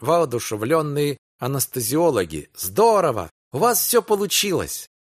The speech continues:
"Иваныч, что это?" в ужасе закричал Виталик, указывая пальцем на аорту. "Дело дрянь",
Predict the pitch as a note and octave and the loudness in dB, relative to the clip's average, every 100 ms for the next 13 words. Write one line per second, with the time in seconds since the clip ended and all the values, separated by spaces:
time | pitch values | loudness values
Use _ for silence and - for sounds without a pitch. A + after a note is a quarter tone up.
0 | _ F3+ A3 C4+ A#3+ F#3 C3 - - C4+ | _ 0 4 4 4 2 2 0 2 4
1 | B3 G#3 - A2+ E2+ - G#2+ F#3 D3 D3+ | 4 2 2 -2 -2 -8 -2 -2 0 0
2 | - A#2+ C3 C3 B2 C#3+ B2+ A2 A2+ E3 | 0 -2 -2 -4 0 2 2 0 0 2
3 | D#3+ D3 B2 D#3 D#3+ C3+ C#3 C3 - C3+ | 2 0 -2 0 0 0 -2 -2 0 0
4 | C3 - B2+ B2 B2+ B2+ A#2 F2+ - C#2+ | 0 -2 -4 -2 -2 0 0 -2 -6 -16
5 | - _ - G2 C#3 F3+ F3+ E3+ C3 C3 | -20 _ -12 -2 2 4 4 2 4 4
6 | C3 B2+ | 4 0